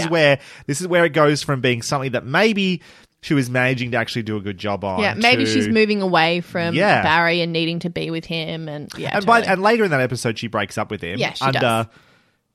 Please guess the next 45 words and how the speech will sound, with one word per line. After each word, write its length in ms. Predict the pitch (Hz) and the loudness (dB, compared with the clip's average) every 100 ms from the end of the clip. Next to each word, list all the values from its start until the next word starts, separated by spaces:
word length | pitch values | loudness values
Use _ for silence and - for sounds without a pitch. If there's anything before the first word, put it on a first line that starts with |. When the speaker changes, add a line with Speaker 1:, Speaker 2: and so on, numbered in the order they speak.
| _ _ - | _ _ -2
Speaker 2:
good 180 | 139 | 2
advice 680 | 202 117 104 101 180 - - _ - | 2 0 -2 0 -2 -6 -14 _ -4
that 120 | 110 | -2
he 200 | 123 113 | 0 0
is 140 | 104 | -2
a 40 | 107 | -2
violent 440 | 110 107 110 107 | -2 0 -2 -4
Speaker 1:
Yeah. 140 | 120 190 | -2 0
Speaker 2:
person 220 | 175 143 | 0 -4
and 140 | 117 | -4
maybe 200 | 110 110 | -2 0
Speaker 1:
That's 180 | 170 320 | 2 2
the 120 | - | 2
thing 140 | 349 294 | 0 -2
is, 120 | 247 | 0
like, 240 | 240 - - - | 0 0 -8 -4
if 220 | 233 - | -4 2
that 300 | 240 254 - _ _ _ | 6 6 4 _ _ _
scene 720 | - - 208 202 196 190 175 - | -14 0 2 4 2 0 -4 -6
where 280 | 190 185 170 | 0 4 4
she's 280 | - 175 165 | 2 -4 -2
giving 280 | 175 165 170 | -2 0 0
that 160 | 131 | -4
speech 260 | - 151 - - 175 | -4 -6 -6 -12 -4
didn't 280 | 185 180 175 | -2 -2 -2
exist 420 | 165 - - - | -4 -4 -4 -4
and, 240 | 175 170 175 | -6 -6 -4
you 60 | |
know, 80 | 110 - - | -4 -6 -10
the 120 | 180 | -8
speech 380 | - - 247 - | -4 -2 -2 -2
went 260 | 190 185 - | 0 0 0
and 120 | 165 | -2
it 40 | |
was 160 | 131 170 | -2 -4
great 260 | - 147 135 | 0 0 0
or 40 | |
whatever, 240 | 147 131 - | 0 0 -2
and 120 | 180 180 | -2 -2
then 120 | 175 | -2
she 100 | 185 | -2
did 140 | 180 | -4
the 80 | - | -4
Barry 340 | - 123 120 | -4 -2 -2
scene, 420 | 165 - 120 190 | -4 -4 -2 -2